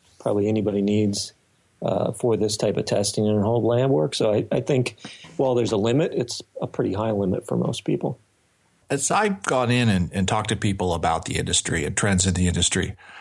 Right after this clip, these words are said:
Speaker 2: I, I sometimes find that people get confused about software-defined storage and scale-out storage and hyperconverged. If people get their hands, uh, on Community Edition and install it on a one node server, even if it's out of spec, if they get, <laughs> if they can get it to run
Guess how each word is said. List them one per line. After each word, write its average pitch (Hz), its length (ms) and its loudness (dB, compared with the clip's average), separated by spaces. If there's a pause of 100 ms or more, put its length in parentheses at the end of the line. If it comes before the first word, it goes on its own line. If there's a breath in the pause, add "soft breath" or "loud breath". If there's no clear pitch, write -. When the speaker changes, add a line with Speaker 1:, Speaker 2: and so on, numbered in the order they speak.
(220 loud breath)
Speaker 2:
I, - 200 2
I 139 100 4
sometimes 135 540 2
find 101 400 2
that - 180 -6
people 104 280 -2
get 92 180 -4
confused 95 640 2
about 85 420 -2
software-defined 95 800 0
storage 101 580 2
and - 100 -6
scale-out 104 560 2
storage 85 560 0 (540 loud breath)
and 104 260 2
hyperconverged. 92 960 0 (680 soft breath)
If 123 180 -2
people 240 320 0
get 135 220 0
their 110 140 0
hands, 90 520 2 (100)
uh, 90 360 -2 (160)
on 113 180 4
Community 95 400 4
Edition 82 400 0
and 82 140 0
install 85 420 0
it 85 40 0
on 85 100 0
a 82 80 0
one 87 200 2
node 82 220 0
server, 92 520 2 (420 loud breath)
even 143 320 2
if 120 80 2
it's 117 120 2
out 98 140 2
of 90 80 2
spec, 87 400 0
if 90 80 -6
they 92 80 0
get, 107 160 2
<laughs> - 120 0
if 127 100 0
they 120 100 4
can 117 80 8
get 127 140 4
it 113 100 0
to 104 80 0
run 101 380 2